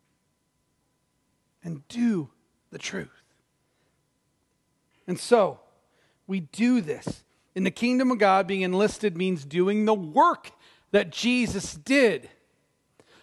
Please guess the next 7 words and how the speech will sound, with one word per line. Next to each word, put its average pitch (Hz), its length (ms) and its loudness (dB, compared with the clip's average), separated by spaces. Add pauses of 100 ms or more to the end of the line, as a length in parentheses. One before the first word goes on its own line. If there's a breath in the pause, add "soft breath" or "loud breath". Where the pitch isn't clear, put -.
(120 soft breath)
But 269 160 10
it 277 100 6
also 339 600 4
means 285 360 2
more 285 480 4
than 202 240 0
that. 175 440 2